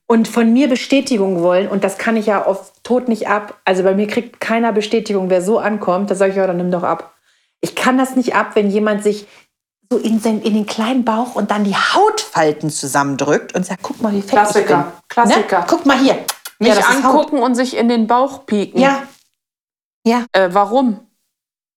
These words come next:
Speaker 1: Ja.
Speaker 2: Ich fass mir auch nicht an den Arsch, wenn ich jemanden sehe, wo, wo die Polizei den Arsch geklaut hat. Weißt du?
Speaker 1: Oder? Ist das nicht furchtbar? Aber das,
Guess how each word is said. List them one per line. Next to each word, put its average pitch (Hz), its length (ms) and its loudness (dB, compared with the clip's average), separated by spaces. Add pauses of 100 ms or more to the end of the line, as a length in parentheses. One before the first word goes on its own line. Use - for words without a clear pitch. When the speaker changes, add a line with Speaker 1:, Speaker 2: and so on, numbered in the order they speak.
Speaker 1:
Ja. 233 60 4
Speaker 2:
Ich 233 60 0
fass 240 220 2
mir 247 180 2
auch 262 80 2
nicht 247 180 0
an 185 120 0
den 175 140 -2
Arsch, 170 320 0
wenn 196 140 0
ich 180 80 -4
jemanden 190 320 0
sehe, 185 300 2
wo, 175 80 -8 (160)
wo 190 100 0
die 185 120 2
Polizei 185 440 -2
den 185 140 -2
Arsch 180 220 0
geklaut 170 440 -2
hat. 165 240 -4 (500)
Weißt 220 260 -2
du? 392 40 4 (640)
Speaker 1:
Oder? 294 180 2 (640)
Ist - 160 -8
das - 100 -6
nicht 214 140 -10
furchtbar? 196 480 -2 (500)
Aber 233 180 2
das, 247 180 -2